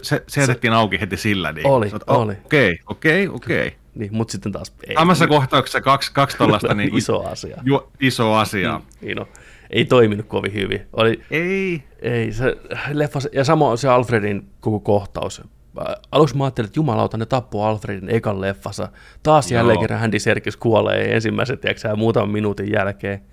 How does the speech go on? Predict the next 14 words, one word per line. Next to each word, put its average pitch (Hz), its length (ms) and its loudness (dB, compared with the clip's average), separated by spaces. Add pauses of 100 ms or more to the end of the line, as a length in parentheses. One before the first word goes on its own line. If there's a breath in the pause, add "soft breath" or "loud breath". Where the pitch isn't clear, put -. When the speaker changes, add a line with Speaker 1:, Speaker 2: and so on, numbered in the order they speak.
Speaker 2:
Mut - 200 -12
ei, 98 320 0 (200 soft breath)
Alfred 123 320 2
on 104 100 0
ihan 101 180 -4
ok. 98 280 -6 (120)
Se 107 140 -2
väisti 110 380 0
C 95 200 -4
nelosta. 95 420 -6 (300)
Veti 104 180 0
ukemin 101 400 0
sinne 95 140 -6
lattialle 92 540 -6